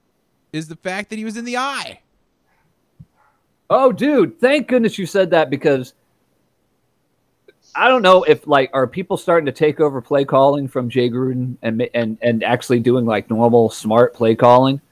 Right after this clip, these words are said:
Speaker 2: 'Cause isn't, isn't he good at that, running from the eye?
Speaker 1: Obviously. I mean, it was the
Speaker 2: Yeah.
Speaker 1: last drive of the game, and he got, like,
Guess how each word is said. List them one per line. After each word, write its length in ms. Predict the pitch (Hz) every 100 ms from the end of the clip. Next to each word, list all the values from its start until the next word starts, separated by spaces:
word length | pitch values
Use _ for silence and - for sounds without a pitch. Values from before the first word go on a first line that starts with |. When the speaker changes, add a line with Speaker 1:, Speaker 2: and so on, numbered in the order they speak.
| _ _ _ -
Speaker 2:
'Cause 460 | 139 127 123 110 - 131 _ _ -
isn't, 420 | 113 127 170 180 _ -
isn't 300 | 123 131 156
he 220 | 135 143
good 360 | 120 127 123 143
at 280 | 143 151 151
that, 420 | 151 175 175 - _ _
running 300 | 113 135 147
from 180 | 143 139
the 140 | 139 117
eye? 360 | 120 143 175 _ _ _ _ _ _ _ _ _ _ -
Speaker 1:
Obviously. 800 | 135 226 285 269 226 240 233 -
I 80 |
mean, 220 | 190 196 196
it 80 |
was 80 | 214
the 60 | -
Speaker 2:
Yeah. 140 | 202
Speaker 1:
last 260 | 202 214 -
drive 340 | 214 208 220
of 60 | 202
the 80 | 196
game, 300 | 196 233 254
and 80 | 196
he 120 | 185
got, 280 | 170 196 196
like, 180 | 190